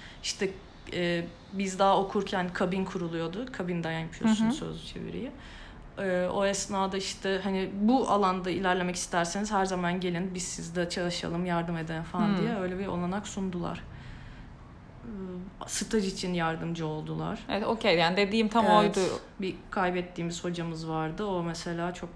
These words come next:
Speaker 1: yardımcı
Speaker 2: Allah
Speaker 1: oldu.
Speaker 2: rahmet eylesin.
Speaker 1: Evet.
Speaker 2: Hmm.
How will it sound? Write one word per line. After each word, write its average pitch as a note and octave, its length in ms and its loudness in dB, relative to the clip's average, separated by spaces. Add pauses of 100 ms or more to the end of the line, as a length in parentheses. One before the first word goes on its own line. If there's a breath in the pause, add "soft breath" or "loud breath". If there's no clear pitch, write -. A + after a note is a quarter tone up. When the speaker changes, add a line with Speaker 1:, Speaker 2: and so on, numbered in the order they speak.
(300)
Speaker 1:
yardımcı E3 520 -2
Speaker 2:
Allah F#3 120 -2
Speaker 1:
oldu. G3 400 -4
Speaker 2:
rahmet - 80 -
eylesin. F#3 300 -8
Speaker 1:
Evet. - 380 -10 (1120 loud breath)
Speaker 2:
Hmm. F3+ 360 -4